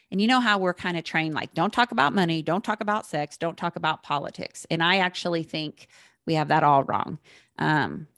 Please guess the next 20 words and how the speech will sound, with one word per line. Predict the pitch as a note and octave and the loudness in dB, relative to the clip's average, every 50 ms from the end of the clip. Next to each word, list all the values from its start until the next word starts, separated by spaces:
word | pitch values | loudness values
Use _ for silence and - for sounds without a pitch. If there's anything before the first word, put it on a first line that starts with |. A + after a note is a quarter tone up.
| _ - | _ -12
except | - - - F3 - | -8 -4 -2 -2 0
for | - D#3+ | 0 0
the | D3 | -2
politics | - - C#3+ C3+ - - - - - - - | -2 0 0 0 0 -2 -4 -8 -10 -10 -8
part. | - - - G#2+ - | -4 -2 0 0 0
I'm | - E3+ | 0 0
not | E3+ E3 - | -2 0 0
really | D#3 D#3 D3+ D3 | 0 2 2 2
sure. | D#3 - - A3+ | 0 0 0 0
<laughs> | F3 - - - _ - | 0 -2 -4 -14 _ 0
I | - G3+ | 2 4
know | G#3 G#3 F#3+ | 4 4 4
it | E3+ | 2
needs | - F3 E3+ E3 - | 0 -2 -6 -6 -4
to | - | -4
be | E3 D#3 | -4 -2
talked | - - D3 D3 - | 0 0 -2 -2 -2
about, | - - - - - | -6 -8 -8 -8 -8
but | - D3+ - - _ - - - - - - - - - _ - | -6 -6 -6 -8 _ -20 -20 -20 -20 -20 -20 -20 -20 -20 _ -2
anyway. | - A3+ A3+ F#3+ D#3+ - - - - | 0 2 2 2 0 -2 -6 -8 -10